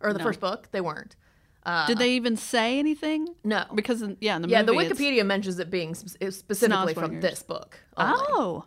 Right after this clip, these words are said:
Speaker 1: So.
Speaker 2: Okay.
Speaker 1: And there's a couple of other things, and I think, like, there were some quotes from this book that showed up in the movie
Speaker 2: Yes.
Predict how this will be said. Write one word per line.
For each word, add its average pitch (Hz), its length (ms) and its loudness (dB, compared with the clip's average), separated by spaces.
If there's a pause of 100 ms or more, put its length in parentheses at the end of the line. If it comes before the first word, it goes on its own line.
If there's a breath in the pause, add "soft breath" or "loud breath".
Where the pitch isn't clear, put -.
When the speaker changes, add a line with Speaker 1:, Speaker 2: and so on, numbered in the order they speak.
(120)
Speaker 1:
So. - 340 -6
Speaker 2:
Okay. 254 260 -4
Speaker 1:
And 220 220 0
there's 294 160 0
a 302 40 -4
couple 339 280 2
of 311 80 -4
other 320 220 8
things, 208 440 0
and 196 240 0
I 196 120 4
think, 247 240 0
like, 214 180 0
there 233 80 4
were 220 80 0
some 202 180 -4
quotes 202 480 0
from 208 300 -2
this 208 240 -2
book 220 320 -2
that 180 180 -4
showed 202 240 -2
up 208 160 -2
in 220 80 -2
the 226 60 -4
movie 226 300 0
Speaker 2:
Yes. 165 440 0